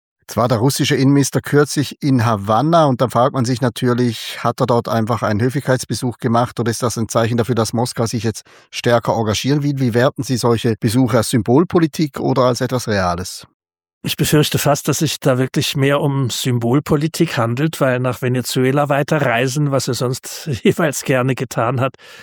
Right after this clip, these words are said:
Speaker 2: kann der russische Minister natürlich nicht mehr. Und auf dieser wirklich kaputten,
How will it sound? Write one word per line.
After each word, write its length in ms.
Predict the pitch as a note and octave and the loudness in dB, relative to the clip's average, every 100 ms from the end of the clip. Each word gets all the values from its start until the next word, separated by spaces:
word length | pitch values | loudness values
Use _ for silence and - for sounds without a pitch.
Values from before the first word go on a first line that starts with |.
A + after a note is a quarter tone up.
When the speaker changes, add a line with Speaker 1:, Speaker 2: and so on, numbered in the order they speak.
| - | -10
Speaker 2:
kann 220 | - D3 | -2 0
der 160 | C#3 C#3 | 2 2
russische 580 | C#3+ C#3 C#3 - C#3 C3 | 2 2 2 2 2 2
Minister 480 | B2+ C#3 C#3+ - C#3 | 2 0 0 -2 0
natürlich 460 | C3+ - C3 A#2+ | 0 0 -2 0
nicht 300 | D#3 F#3 - | -2 -2 -2
mehr. 260 | C3+ A#2+ D#3+ - - - - | -2 0 -2 -6 -20 -20 -2
Und 340 | D#3 D3 C#3 | 0 0 0
auf 180 | E3 - | -2 -2
dieser 360 | D3+ D#3+ D3+ | -2 0 2
wirklich 580 | B2+ C3+ E3 - - - _ - | 0 -2 -2 -6 -8 -14 _ -4
kaputten, 640 | B2+ - D#3+ E3+ - B2+ | -4 -2 -2 -2 -4 -12